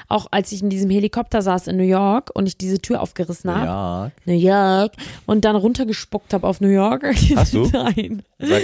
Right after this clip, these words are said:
Speaker 2: ehrlich.
Speaker 1: Nein, hab ich wirklich
Speaker 2: Du
Speaker 1: nicht.
Speaker 2: kannst ruhig auch die asoziale Laura ein
Speaker 1: Nein,
Speaker 2: bisschen
Speaker 1: ich hab
Speaker 2: raushängen
Speaker 1: ne,
Speaker 2: lassen.
Speaker 1: bist du bescheuert?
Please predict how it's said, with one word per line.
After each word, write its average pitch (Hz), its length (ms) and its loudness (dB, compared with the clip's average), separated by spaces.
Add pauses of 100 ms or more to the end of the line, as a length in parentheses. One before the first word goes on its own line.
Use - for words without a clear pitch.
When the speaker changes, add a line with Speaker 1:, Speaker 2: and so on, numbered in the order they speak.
Speaker 2:
ehrlich. 101 360 -4
Speaker 1:
Nein, 196 180 0
hab 190 100 -2
ich 160 120 -14
wirklich 165 260 -10
Speaker 2:
Du 151 60 -10
Speaker 1:
nicht. 143 80 -6
Speaker 2:
kannst 170 180 -2
ruhig 180 140 -4
auch 175 80 -2
die - 140 -8
asoziale 160 420 -4
Laura 95 200 -2
ein 214 60 0
Speaker 1:
Nein, 277 140 -2
Speaker 2:
bisschen - 20 -6
Speaker 1:
ich 196 180 -6
hab 247 80 -2
Speaker 2:
raushängen 269 180 -4
Speaker 1:
ne, - 60 -4
Speaker 2:
lassen. 165 60 -8
Speaker 1:
bist - 180 -10
du 165 40 -10
bescheuert? 208 600 -6